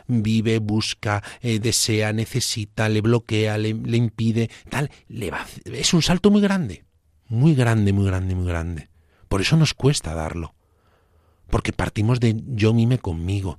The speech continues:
desde nosotros, en vez de partir de él.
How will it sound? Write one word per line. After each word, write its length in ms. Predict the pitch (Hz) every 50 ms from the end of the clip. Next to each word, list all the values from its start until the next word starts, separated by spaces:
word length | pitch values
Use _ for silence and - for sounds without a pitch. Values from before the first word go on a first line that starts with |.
| - _ -
desde 240 | 92 - - 90 85
nosotros, 800 | 85 92 117 117 - - 110 117 - - 95 80 - - - - _ _ _ _ _ _ _ _
en 140 | - 104 95
vez 100 | 90 90
de 80 | 92 -
partir 460 | - 90 87 - - 95 92 87 80
de 160 | 76 73 73
él. 180 | 76 78 67